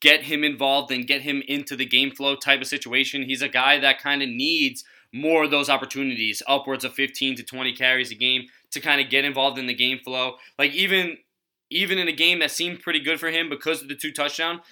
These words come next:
sixteen carries for fifty-three yards, three point three yards per carry average is not stellar. It's not anything too impressive.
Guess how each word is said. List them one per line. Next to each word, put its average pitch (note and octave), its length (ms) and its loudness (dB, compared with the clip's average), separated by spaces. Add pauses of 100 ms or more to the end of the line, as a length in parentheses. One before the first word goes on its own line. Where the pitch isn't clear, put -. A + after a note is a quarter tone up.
sixteen F3+ 460 -6
carries E3 360 2
for D3 120 -10
fifty-three D3 520 -4
yards, C3+ 540 0
three C#3+ 180 -2
point C#3+ 260 -4
three C3+ 460 -2
yards B2+ 500 -2 (100)
per B2+ 120 -6
carry B2 380 6
average C3 460 2 (760)
is E3+ 200 2
not F#3 220 2
stellar. C3+ 460 2
It's B2 140 -4
not D3+ 340 2
anything D3+ 380 0
too D3+ 120 -4
impressive. C#3 420 -2